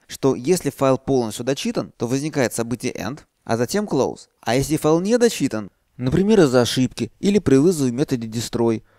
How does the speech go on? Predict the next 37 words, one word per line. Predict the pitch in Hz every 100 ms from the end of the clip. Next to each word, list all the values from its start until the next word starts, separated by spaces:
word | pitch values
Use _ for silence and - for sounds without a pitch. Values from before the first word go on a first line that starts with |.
| _
то | - 127
end | 202 214 -
не | 160
будет, | 185 180 117 -
поскольку | 110 - 120 120
файл | - 113
не | 107
закончился, | 117 135 214 180 117 - _ _ -
но |
всегда | 156 - 135 170
гарантируется | 190 151 120 107 139 165 151 123
при | 113
закрытии | 107 101 101 -
файла | 101 156 175 175
событие | - 95 117 - 101
close. | - 104 82 - - _ _ _ _ _ _ _ _ _ _
И, | 110
наконец, | 120 127 175 208
последнее | - 143 - 143 110 107
по | 117
коду, | - 196 196 -
но | 135 135
отнюдь | 127 175 175
не | 147
последняя | 131 120 147 143
по | 143 123
важности | 110 113 113 120
деталь. | 110 160 98 - _ _
Обработка | - 104 98 98 - 113
ошибок. | - 196 98 - _ _ _ _ -
Например, | 147 214 196 104
посмотрим, | 123 208 240 185
что | 151 160
будет, | 165 220 208
если | 147 180 151
файла | 127 131 131
нет. | 131 98 - -